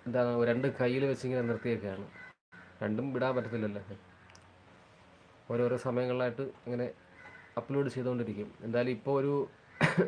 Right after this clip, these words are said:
ഒരു രണ്ട് മാസം കൊണ്ട് ഫേസ് പെയിൻറ്റിങ്ങിൻ്റെ വീഡിയോസ് ഒന്നും ചെയ്യുന്നില്ല. പകരം, ആ, ഇതാണ് നമ്മുടെ കൊളാബിൻ്റെ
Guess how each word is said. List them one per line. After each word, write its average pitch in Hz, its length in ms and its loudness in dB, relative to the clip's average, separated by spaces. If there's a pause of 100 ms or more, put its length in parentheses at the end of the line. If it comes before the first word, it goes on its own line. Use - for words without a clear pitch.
(120)
ഒരു 127 120 0 (180)
രണ്ട് 135 240 4
മാസം 143 260 4
കൊണ്ട് 143 160 2 (220)
ഫേസ് 127 240 -2
പെയിൻറ്റിങ്ങിൻ്റെ 139 460 2 (760)
വീഡിയോസ് 127 320 0
ഒന്നും 131 200 -2
ചെയ്യുന്നില്ല. 120 360 0 (800)
പകരം, 131 380 6 (400)
ആ, - 20 4 (460)
ഇതാണ് 110 320 2
നമ്മുടെ 110 260 -2
കൊളാബിൻ്റെ 120 520 4